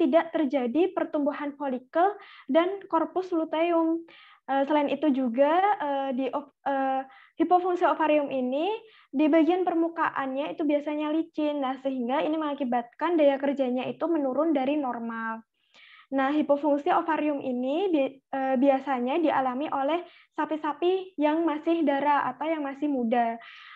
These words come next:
Atau juga bisa, eh, diderita oleh sapi-sapi yang,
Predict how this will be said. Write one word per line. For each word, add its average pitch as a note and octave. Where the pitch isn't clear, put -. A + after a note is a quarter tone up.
Atau D4+
juga C#4
bisa, D4
eh, C#4+
diderita C4+
oleh D4+
sapi-sapi D#4
yang, F#4